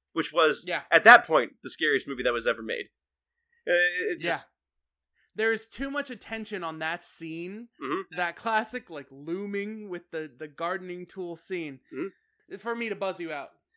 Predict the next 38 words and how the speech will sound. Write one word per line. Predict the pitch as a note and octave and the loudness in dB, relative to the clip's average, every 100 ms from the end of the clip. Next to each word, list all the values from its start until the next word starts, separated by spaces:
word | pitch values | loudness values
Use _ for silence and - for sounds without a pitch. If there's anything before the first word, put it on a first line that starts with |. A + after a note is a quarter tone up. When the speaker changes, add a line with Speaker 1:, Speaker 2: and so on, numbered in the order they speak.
| - | 4
Speaker 1:
And | A3+ | 6
it's, | A#3 - | 6 0
it's | - | -4
the | - | -2
same | F3+ A#3+ A#3+ | 0 0 2
thing | A3+ G3 | 0 0
with | C#3+ | -2
Psycho. | - G3 G3 G2+ G2 | 4 4 4 -2 4
It | |
has | D#3 D3+ | 4 2
this, | D3 - | -6 -8
the | - D3+ B2+ | -6 -6 -4
same | F3+ D3+ | 0 -2
effect | - F3+ C3+ | 4 4 4
where | D3 C#3+ C#3 - | 0 0 0 -6
you | - | 6
don't | A3+ C#4 | 8 8
see | - - B3 A#3 G3 D#3+ | 6 -2 -4 -8 -10 -8
the | D3+ | -6
shovel, | - F#3+ F#3 | 0 2 4
like, | E3 C3 | 2 2
stab | - - E3+ E3 D#3+ | 0 0 4 4 2
into | E3 D#3 D#3 | -6 -6 -4
the | B2+ | 0
mom. | B2+ D3 F2 G2 _ _ | 4 4 2 -8 _ _
It's | D#3 - | -8 -2
all | F#3 F#3+ | 0 6
off | E3+ D#3 | 6 6
screen | - F#3 F#3 | 4 -4 -2
and | D#3+ | 0
you | D3+ | -2
see, | - | -2
like, | D3 C#3 | -2 0
reaction | B2+ E3 A#3 - C#3 | 2 4 4 0 -6
shots. | - A2 F#2+ - - _ _ _ _ _ _ _ _ | -4 -4 -4 -8 -18 _ _ _ _ _ _ _ _
But | F3+ | 4
that's | G3 E3 - | 8 8 6
it. | G3 G#2 | 4 4